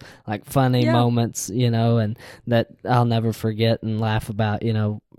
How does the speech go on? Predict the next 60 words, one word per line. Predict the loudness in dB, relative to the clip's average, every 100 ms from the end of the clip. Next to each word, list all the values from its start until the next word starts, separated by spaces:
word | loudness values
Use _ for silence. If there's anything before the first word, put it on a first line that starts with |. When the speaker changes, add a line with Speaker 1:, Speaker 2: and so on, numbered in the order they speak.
| -4
Speaker 1:
coming | 0 2 2 -2
to |
junior | 0 2 2 0
nationals | 0 -2 -2 -4 -2
there | -2 -4
in | -4
Kansas | -4 -4 -6 -6
City | -2 0 -2
and, | -4 -8 -14 -20 -6
and | 0 2
making | 2 0 0
an | 0
intersection. | 0 -2 -4 -4 -2 2
And |
now | 4 4
every | 2 2 0
time | 0 0 0
we | 0
leave | 0 0 -2
the | -4
fairgrounds | -2 -2 0 0 2 0 0
or |
go | 2 4 6
there, | 4 2 2
and | 2
Speaker 2:
You | 2
Speaker 1:
I'm | 2
Speaker 2:
think | 0 0
about | -4 -4 -2
that. | 4
Speaker 1:
Right, | 8 8 8
Speaker 2:
<laughs> | 8 6
Speaker 1:
I'm |
sitting | 6 6 10 10
in | 10
that | 8
intersection, | 8 8 6 6 2 2 0
and | 2
I'm | 4
like, | 2 2
"Hey, | 2 0 -8 -14
you | -2 6 6 6
can | 2 0 0 0 0
turn | 2 4
around | 4 4 4 0
a |
twenty-eight | 0 2 6 6 6
foot | 8 8 10
trailer | 10 10 8
in | 8 8 8
this | 6 10
Speaker 2:
<laughs> |
Right | 8 8
here, | 6 4
Speaker 1:
intersection." | 4 4 6
Speaker 2:
right | 6 4
Speaker 1:
Yeah, | 0
Speaker 2:
here. | 0
Speaker 1:
<laughs> | -2
exactly. | -2 -2 -2 -4 -10 -12